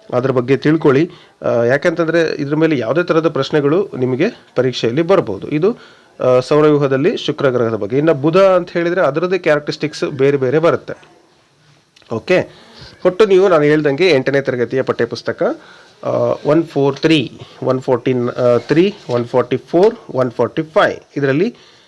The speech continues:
ಭೂಮಿ, ಬುಧ, ಶುಕ್ರ, ಮಂಗಳ, ಗುರು, ಆ, ಎಲ್ಲ ಗ್ರಹಗಳ ಬಗ್ಗೆ ಡೀಟೇಲ್ ಆಗಿ ಕೊಟ್ಟಿದ್ದಾರೆ. ಶನಿ ಗ್ರಹ, ಯುರೇನಸ್ ಮತ್ತು ನೆಪ್ಚೂನು, ಇತರೆ ಸದಸ್ಯರಾದಂತಹ ಕ್ಷುದ್ರ ಗ್ರಹಗಳು, ಧೂಮಕೇತುಗಳು, ಉಲ್ಕೆಗಳು,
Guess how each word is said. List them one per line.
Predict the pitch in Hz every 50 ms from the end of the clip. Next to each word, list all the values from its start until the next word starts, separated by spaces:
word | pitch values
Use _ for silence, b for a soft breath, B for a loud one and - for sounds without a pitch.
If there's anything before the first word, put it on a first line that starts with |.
| b b b -
ಭೂಮಿ, | 120 139 143 143 131 123 127 127 127 123 123 123 - - - _ _ _ _ _ _ _ 120
ಬುಧ, | 131 135 123 131 120 117 120 - - -
ಶುಕ್ರ, | - - - 135 - - 131 120 120 120
ಮಂಗಳ, | - 127 120 123 139 143 131 123 117 113 117 123 - 117 113
ಗುರು, | 123 156 151 135 120 117 120 B B B B B B B B B -
ಆ, | 123 120
ಎಲ್ಲ | 117 127 127 147 165 175 190 175
ಗ್ರಹಗಳ | 127 131 127 - - 143 143 131
ಬಗ್ಗೆ | 127 117 120 117 143 165
ಡೀಟೇಲ್ | 151 117 123 131 135 143 135 113
ಆಗಿ | 104 104 147 180
ಕೊಟ್ಟಿದ್ದಾರೆ. | - 202 202 131 98 95 - -
ಶನಿ | - - 147 139 143
ಗ್ರಹ, | 123 127 120 110 - - 117 120
ಯುರೇನಸ್ | 131 120 131 151 151 131 120 113 117 - -
ಮತ್ತು | 120 117 - 113
ನೆಪ್ಚೂನು, | 104 107 117 120 - - - 170 143 120 113 110 117 120 - -
ಇತರೆ | 143 135 - 165 170 170
ಸದಸ್ಯರಾದಂತಹ | - 143 139 151 143 - 151 139 139 131 139 131 - 135 127
ಕ್ಷುದ್ರ | - - - 139 131 156 160
ಗ್ರಹಗಳು, | 143 131 123 117 113 117 113 113 117
ಧೂಮಕೇತುಗಳು, | 113 113 131 143 160 160 156 156 131 120 117 127 110 117 113 113 117 113 b b b b b b b b b b b _ 135
ಉಲ್ಕೆಗಳು, | 143 165 170 - - 151 123 120 117 117 117 117 - - b